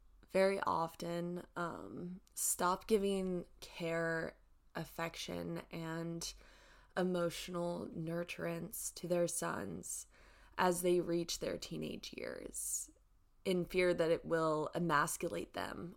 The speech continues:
or it will turn them into a mommy's boy. Um, and the boys are, you know, they're unable to cope with this loss of emotional connection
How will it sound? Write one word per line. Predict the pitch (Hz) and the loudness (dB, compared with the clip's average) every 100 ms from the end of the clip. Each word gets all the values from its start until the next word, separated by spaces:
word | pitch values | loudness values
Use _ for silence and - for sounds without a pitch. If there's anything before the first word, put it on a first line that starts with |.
| - | -2
or | 175 | 0
it | 160 | 0
will | 170 165 | -2 -2
turn | - 170 170 | -2 -2 0
them | 165 | -2
into | - 165 160 - 165 160 160 - | -4 -4 -4 -6 -4 -2 -4 -4
a | |
mommy's | 156 156 180 170 165 | -4 -4 -4 -4 -4
boy. | - 175 165 160 160 - - - - - - | -4 0 0 0 -4 -8 -18 -20 -20 -6 -2
Um, | - 165 78 - 185 - - - - - - | 0 -2 -4 -10 -14 -16 -20 -20 -20 -14 0
and | 202 196 170 - - | 2 2 0 -6 -4
the | 214 | -4
boys | - 196 208 208 | 2 2 4 2
are, | 214 208 196 196 - - | 0 2 0 -2 -6 -6
you | 190 | -4
know, | 170 165 170 - | -2 0 -2 2
they're | 190 196 | 2 4
unable | 185 185 170 170 175 175 | 2 0 0 2 2 0
to | 170 | 0
cope | 175 - 175 196 - | -6 -2 -2 -2 -6
with | - 165 - - - - _ | -2 -2 -2 -14 -20 -20 _
this | - 156 - | -4 -2 -2
loss | 160 160 156 160 165 - - - | -2 -2 2 2 2 0 -4 -4
of | 151 | -6
emotional | 156 156 160 - 170 165 | -4 -4 -4 -4 -4 -6
connection | - 92 - - - - - | -8 -12 -10 -10 -10 -12 -14